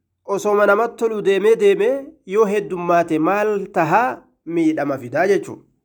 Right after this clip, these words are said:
فقس على ذلك. Kana irratti ilaali. Suuratu Shu'araa keessatti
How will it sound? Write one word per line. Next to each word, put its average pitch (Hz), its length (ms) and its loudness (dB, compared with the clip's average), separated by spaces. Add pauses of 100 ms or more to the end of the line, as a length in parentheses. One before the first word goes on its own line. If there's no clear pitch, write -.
(200)
فقس 214 260 -2
على 165 180 4
ذلك. 135 420 -4 (480)
Kana 160 220 4
irratti 156 260 0
ilaali. 120 240 -6 (420)
Suuratu 254 460 2
Shu'araa 202 500 2
keessatti 175 600 -4